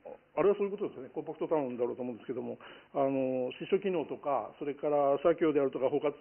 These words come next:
支援というか、いわゆる公的のような部分は集約される。まあ、これはもう、公が、公がやればいいところなんですね。で、そこに拠点ができました。えー、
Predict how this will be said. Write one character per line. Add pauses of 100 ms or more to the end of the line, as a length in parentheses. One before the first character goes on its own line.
(100)
支
援 (160)
と
い
う
か、
い
わ
ゆ
る (240)
公
的
の
よ
う
な
部
分
は (240)
集
約
さ
れ
る。
ま
あ、
こ
れ
は
も
う、
公
が、
公
が
や
れ
ば
い (160)
い
と
こ
ろ
な
ん
で
す
ね。 (280)
で、
そ
こ
に
拠
点
が
で
き
ま
し
た。 (380)
え
ー、